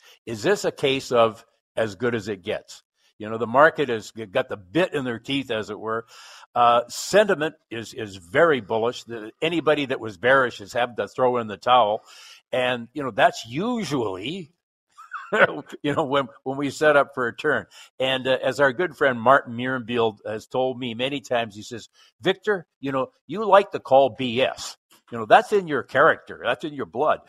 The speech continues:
And so, you know, I, I'm a little skeptical. I mean, it, I, maybe part of that is I missed this race to the upside, so, you know, I wanna get 'em or something like that. But I, I am not jumping into the stock market here with both feet, let me tell you.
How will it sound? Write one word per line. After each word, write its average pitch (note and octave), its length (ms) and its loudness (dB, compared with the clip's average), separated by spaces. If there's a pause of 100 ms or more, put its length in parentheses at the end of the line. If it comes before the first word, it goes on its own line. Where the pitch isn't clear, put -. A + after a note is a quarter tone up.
(440)
And C#3+ 420 4
so, E3+ 320 2
you G#3+ 140 -4
know, A3 60 0
I, G#3+ 260 0
I'm A#3 180 2
a B3+ 40 0
little A3 220 2
skeptical. - 680 0 (100)
I D3 60 4
mean, D3+ 280 -4
it, B2+ 220 -8 (180)
I, C3 100 0 (100)
maybe F#3+ 340 -2
part F3 300 6
of D#3+ 60 -2
that D#3+ 200 4
is D#3 220 -8 (100)
I C3 120 6
missed C#3 380 0
this F3+ 220 -6
race D#3+ 300 0
to - 80 -16
the C3+ 160 0
upside, D3 420 0
so, A#2+ 340 -2 (280)
you C#3+ 100 -4
know, C3 80 0
I B2+ 80 6
wanna C3 280 2
get C3 280 6
'em G2+ 180 -4 (240)
or A2+ 120 -6
something A#2+ 320 -6
like G#2+ 220 -6
that. A2+ 220 -2
But A2+ 140 -6 (460)
I, B2+ 100 0 (140)
I D3+ 220 8
am E3 260 0
not C3 260 8 (300)
jumping D3 360 4
into B2 200 -4
the G#2 100 -6
stock B2 380 0
market G2+ 280 -2
here G#2+ 200 -8
with G2 200 -12
both A2 280 -6
feet, G#2+ 200 -8
let A2 120 -8
me A2+ 100 -8
tell G2 240 -4
you. G2+ 120 -4